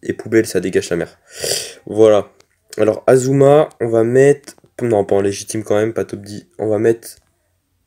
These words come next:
ah, je sais pas, je sais pas.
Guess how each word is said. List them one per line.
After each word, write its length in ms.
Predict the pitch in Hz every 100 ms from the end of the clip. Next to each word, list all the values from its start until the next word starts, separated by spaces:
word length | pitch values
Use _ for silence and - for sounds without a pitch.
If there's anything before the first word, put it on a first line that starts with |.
| _ _ _ _ _ _ _ _ _
ah, 680 | - - - 101 110 107 - _ - - - - - - _ -
je 100 | 110
sais 200 | - 117
pas, 200 | 113 104
je 80 | 101
sais 200 | - 101
pas. 300 | 98 98